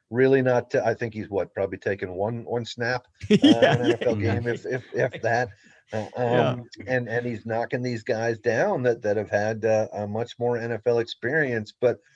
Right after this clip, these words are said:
Speaker 1: he's a guy that, that clearly has worked his way into favor because of, you know, how, how seriously, uh, he's committed himself to the,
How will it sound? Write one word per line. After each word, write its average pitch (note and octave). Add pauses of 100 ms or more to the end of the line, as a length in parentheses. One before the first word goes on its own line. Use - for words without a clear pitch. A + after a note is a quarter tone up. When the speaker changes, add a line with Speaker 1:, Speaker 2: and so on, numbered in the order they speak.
(480)
Speaker 1:
he's C3
a C3
guy C3
that, A2+
that A2+
clearly C3+
has A#2
worked A#2+
his A2+
way A2+
into A2+
favor B2
because A2+
of, G#2+ (420)
you A2
know, G#2
how, A2
how A#2+
seriously, C3
uh, G2+
he's F#2+
committed A#2
himself C#3
to C3
the, A#2+